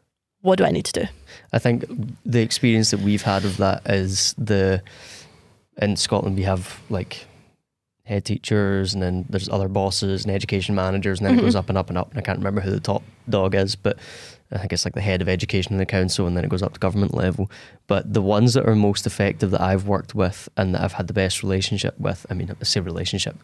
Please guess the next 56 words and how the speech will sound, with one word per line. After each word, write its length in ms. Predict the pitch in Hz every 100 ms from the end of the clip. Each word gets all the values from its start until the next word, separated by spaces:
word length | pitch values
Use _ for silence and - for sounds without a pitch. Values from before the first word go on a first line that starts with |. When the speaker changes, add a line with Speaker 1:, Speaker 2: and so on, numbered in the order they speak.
| -
Speaker 2:
the 60 |
best 180 | 98 92
conversations, 840 | 98 95 92 92 92 95 92 90 - _
brief 200 | 110 101 -
conversations 520 | 95 92 95 92 101
that 60 | -
you 80 |
have 200 | 98 92 92
when 80 | 95
they 40 |
come 160 | 92 92
into 160 | -
school 220 | 117 - 92
stuff, 200 | 95 - - - - _ _
were 80 | 101
ones 220 | 98 117
that 80 | -
were 80 | -
teachers 420 | - - - 113
themselves. 540 | 127 113 131 240 233 240
Speaker 1:
Mm-hmm. 80 | - - - - - _ 131
Speaker 2:
Because 200 | 117 113
you 60 |
can 80 | 143
get 140 | 127
into 160 | 113 113
that 100 | 98
job 200 | 107 98
without 260 | 90 101 95
being 140 | 95
a 60 | 92
teacher. 400 | - - - - - -
You 100 | -
can 100 | 101
get 140 | 98 98
into 120 | 98
that 100 | 98
job 240 | 95 92 82 _ _ _
by 100 | 98
just 180 | 95 -
working 240 | 98 -
your 120 | 92 92
way 100 | 92
through 160 | 92
the 80 | 92
council 400 | - 92 107 117
system. 400 | - 135 - 147 - - - - -
But 160 | 107
the 80 | 101
ones 340 | 104 107 107 -
that 120 | -
have 300 | 104 92 -
been 120 | 104
a 40 | 98
head 200 | 98 -
teacher, 420 | - - -